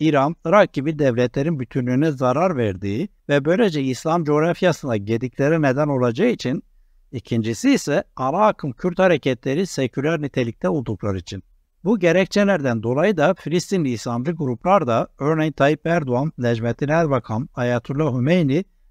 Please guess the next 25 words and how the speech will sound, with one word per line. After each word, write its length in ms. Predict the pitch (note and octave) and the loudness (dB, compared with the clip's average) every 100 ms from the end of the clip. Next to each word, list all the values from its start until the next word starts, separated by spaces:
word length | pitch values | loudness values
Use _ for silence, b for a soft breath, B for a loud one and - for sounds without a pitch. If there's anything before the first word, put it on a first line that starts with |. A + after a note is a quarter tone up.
| - | -4
ve 60 | C#3 | 0
Ali 240 | C3+ E3 | 2 2
Hamenei 560 | D3 D3+ G#3 G3+ C#3 A2 | 0 0 2 2 0 -2
gibi 320 | G#2+ A#2+ F3 _ - | -2 -2 -2 _ -8
olası 480 | C3 D3 D3 A3+ F#3 | 0 2 2 -2 -6
bir 60 | |
Kürt 280 | - G#3+ - | -6 -6 0
devletinin 560 | F#3+ C#3 B2+ B2 C#3 G3 | 2 2 0 -2 -4 -4
İslam 440 | D#3 - E3 F#3 D3 | -6 -2 2 2 2
dünyasını 580 | C#3 B2+ A#2+ - E3+ D3 | 0 2 0 0 -4 0
bölen 340 | A#2+ C#3 G3 _ | 2 2 0 _
ikinci 420 | D3+ - C#3 E3+ | -10 -2 0 0
İsrail 360 | D#3+ - D3 D3+ | -2 -2 0 2
olacağı 400 | C3 A#2 A2 C#3 | 2 2 2 -2
iddiasına 440 | A#2+ A2+ G#2+ D#3 | -2 -2 -2 -4
sahip 320 | C3+ A#2 A#2+ A#2+ | -2 -2 -2 -2
olabiliyorlar. 600 | A2+ G#2 G#2+ G2 F2 - _ _ _ - | -2 -2 -2 -2 -6 -12 _ _ _ -2
Ayrıca 520 | A#2+ C3+ C4 G3+ G3+ | 0 2 2 2 2
Filistinli 640 | - E3+ F3+ A3+ G#3 F3 | 2 -4 -4 -2 0 0
cihatçı 440 | A2+ B2 B2 - A#3 | 0 0 0 -2 -6
gruplar 540 | B3+ A#3 - C#3 F#3 | -2 -2 0 0 0
Kürt 360 | - G3 G#3 - | -2 -6 -4 2
partilerinin 720 | G3+ - D#3 B2 A#2+ D#3 G#3 | 2 4 0 0 0 0 -2
İsrail 440 | E3 - E3+ G#3 F#3+ | -4 -4 2 2 2
ile 200 | B2+ | 0